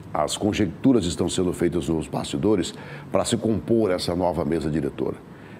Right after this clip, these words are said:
E eu tenho dito aqui, por mim, a mesa diretora inteira seria composta por mulheres. Tira esses caras da mesa. Ainda mais aqueles que já estão mamando na teta há um tempão. Bota gente nova na mesa diretora também. Bota uma mulher presidente, não importa quem seja ela.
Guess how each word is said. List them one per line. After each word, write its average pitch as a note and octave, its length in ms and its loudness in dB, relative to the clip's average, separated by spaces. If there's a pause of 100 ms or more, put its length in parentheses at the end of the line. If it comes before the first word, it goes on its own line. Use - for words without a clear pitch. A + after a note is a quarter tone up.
E - 40 4
eu B2 100 6
tenho B2+ 200 6
dito A2 200 4
aqui, F#2+ 200 2
por A#2 240 2
mim, A2 300 4
a E2+ 80 0
mesa G2+ 200 2
diretora G2+ 400 0
inteira G#2+ 560 2
seria F#2+ 360 0
composta F2+ 560 -4
por F#2+ 140 -6
mulheres. C#2 540 -2 (400)
Tira C3+ 380 4
esses G2+ 320 -2
caras F2 300 -4
da D#2+ 100 -2
mesa. D2+ 400 -2 (520)
Ainda A#2+ 240 2
mais A#2+ 200 2
aqueles A2+ 340 2
que G#2 60 0
já G#2 100 4
estão G2+ 240 2
mamando G#2+ 420 4
na G2+ 120 0
teta - 320 0
há G2 40 0
um F#2 40 -2
tempão. F#2+ 460 0 (520)
Bota A2+ 240 0
gente G#2 300 2
nova F#2+ 360 0
na F2 100 0
mesa F2 220 0
diretora D#2+ 500 -2
também. D#2+ 420 -2 (240)
Bota A#2 240 2
uma A2+ 120 4
mulher F#2+ 360 2
presidente, F2+ 580 0
não A#2 80 4
importa G#2+ 360 0
quem - 160 -4
seja F2 320 -2
ela. E2+ 300 0